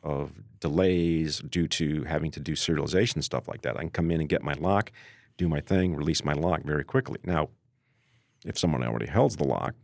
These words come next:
then, you know, now you've got contention. That has to be resolved. That's gonna take a little bit more time. But in, in general, you're coming in, you're locking and doing your data update or whatever you need to do, presumably putting that on a cache structure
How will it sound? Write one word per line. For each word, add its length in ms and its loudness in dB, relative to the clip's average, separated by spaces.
then, 320 -4
you 80 -8
know, 120 -4
now 140 0
you've 120 -4
got 140 -4
contention. 460 0
That 140 2
has 120 0
to 40 -16
be 80 -2
resolved. 280 -4
That's 160 0
gonna 160 -4
take 180 -6
a 40 -4
little 100 -4
bit 160 -6
more 140 -6
time. 480 -2
But 160 -4
in, 260 -4
in 100 -4
general, 260 2
you're 140 0
coming 300 0
in, 140 2
you're 140 -2
locking 520 -4
and 420 -8
doing 220 0
your 100 -4
data 240 0
update 360 -4
or 60 -6
whatever 200 -2
you 40 -10
need 120 -8
to 60 -20
do, 320 2
presumably 300 0
putting 220 0
that 140 2
on 140 0
a 60 -6
cache 260 2
structure 480 2